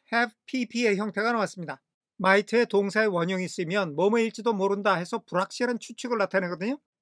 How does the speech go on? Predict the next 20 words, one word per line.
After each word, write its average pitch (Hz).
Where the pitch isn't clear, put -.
그런데 208
might 180
다음에 190
have 214
pp가 226
쓰이면 196
과거 165
사실에 214
대한 226
불확실한 190
추측입니다. 156
과거에 185
뭐뭐였을지도 214
모른다 208
이런 185
뜻이에요. 151
The 185
man 226
might 254
have 226